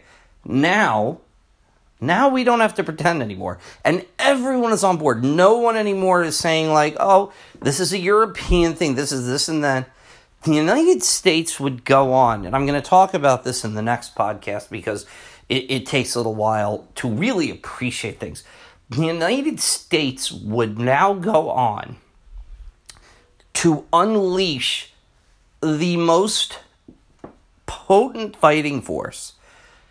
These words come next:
in the history of the world. Now, I know you might say, "Well, how do you define that?"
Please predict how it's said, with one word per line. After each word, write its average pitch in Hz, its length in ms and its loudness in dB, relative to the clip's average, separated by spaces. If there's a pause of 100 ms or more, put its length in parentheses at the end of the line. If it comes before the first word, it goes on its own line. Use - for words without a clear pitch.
(580)
in 185 200 6
the 190 80 0
history 151 580 0
of 120 180 0
the 101 60 -8
world. - 420 -10 (720)
Now, 135 260 0 (1800)
I 156 200 4
know 156 480 0 (1300)
you 131 180 -4
might 127 220 -2
say, - 120 -4
"Well, 120 180 0
how 127 200 0
do 117 60 -4
you 110 120 -8
define 104 520 -2
that?" 64 220 -12